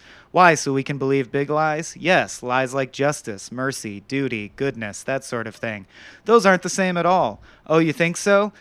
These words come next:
Take the natural universe and grind it down to the finest powder and sieve it through the finest sieve and show me one atom of justice or mercy. And yet, you act as if there's some ideal order in the universe. There is some rightness in the universe by which it can be measured and judged."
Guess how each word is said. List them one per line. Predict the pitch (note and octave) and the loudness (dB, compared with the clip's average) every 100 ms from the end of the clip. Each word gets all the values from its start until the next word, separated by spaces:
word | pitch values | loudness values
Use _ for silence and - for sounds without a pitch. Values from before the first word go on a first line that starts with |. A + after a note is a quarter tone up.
| - _ - | -20 _ -2
Take | F#3 F#3+ | 2 2
the | - | 0
natural | E3 D#3+ F3 - F#3+ F3+ | 2 4 4 2 0 0
universe | E3+ F3 C3 B2 A2+ - | 0 -4 -2 -2 -4 -6
and | A#2+ | -10
grind | A2 C#3 D#3 D#3+ | 0 2 2 0
it | C#3+ | -4
down | C#3+ C#3+ C#3+ | -2 -2 -4
to | B2+ | -6
the | B2 | -8
finest | - C3+ C#3+ C#3+ - | -2 -2 -2 -6 -4
powder | D3 C3+ B2 | -2 -2 -2
and | A#2 A2+ | -4 -6
sieve | - C#3 C#3 | -4 -4 -2
it | C#3 | -6
through | - B2+ | -6 -8
the | A#2 | -8
finest | - C3+ C3+ B2+ | -4 -4 -2 -6
sieve | - C3+ B2+ A2 - - - | -4 -2 -4 -6 -16 -18 -10
and | C3 | -6
show | - C#3+ C#3 | -2 0 0
me | C3+ C3 - | -4 -8 -10
one | A#2 C#3 E3 | -6 -2 0
atom | D3+ D3+ C#3+ B2 A2+ | 0 0 0 -2 -6
of | G#2+ | -8
justice | G#2 C3+ C3+ - D#3 C#3+ - | -4 -2 -2 -4 -6 -6 -8
or | B2+ A#2+ | -8 -6
mercy. | A#2+ B2 A#2 G#2+ G2 G2+ - - - - - | -6 -6 -6 -10 -12 -14 -20 -20 -20 -20 -4
And | C#3+ C#3 | -2 0
yet, | C3+ F3+ C#3 C3 _ _ _ _ - | 6 6 6 0 _ _ _ _ -4
you | D3+ D#3+ | 4 8
act | D#3+ D#3+ | 6 4
as | D3+ | -2
if | D#3 C#3+ | 0 0
there's | D3 C#3 | 0 0
some | - - D#3 D#3 | -2 0 0 0
ideal | C#3+ C#3 B2+ D3+ C#3 | -2 -2 -2 0 2
order | C#3+ C#3 C3+ | 0 0 -2
in | B2+ | -2
the | |
universe. | B2+ C3+ C#3 A2+ G#2+ G#2 - | -4 -4 -4 -6 -6 -8 -6
There | C3+ C3+ | -2 0
is | C3 | 0
some | A#2+ C#3+ B2+ | -4 -6 -2
rightness | C3 C#3 B2+ A#2 - | 0 0 -2 -8 -8
in | |
the | A#2+ | -8
universe | A#2+ B2 A2 A2 - | -6 -6 -6 -8 -6
by | A2+ | -4
which | A#2 B2 - | -4 -4 -6
it | A#2+ | -10
can | B2+ | -10
be | A#2+ | -10
measured | A#2 A#2 G#2+ A2+ | -8 -6 -6 -8
and | A2 G#2 | -10 -8
judged." | A#2+ A2 G2+ - | -6 -6 -8 -16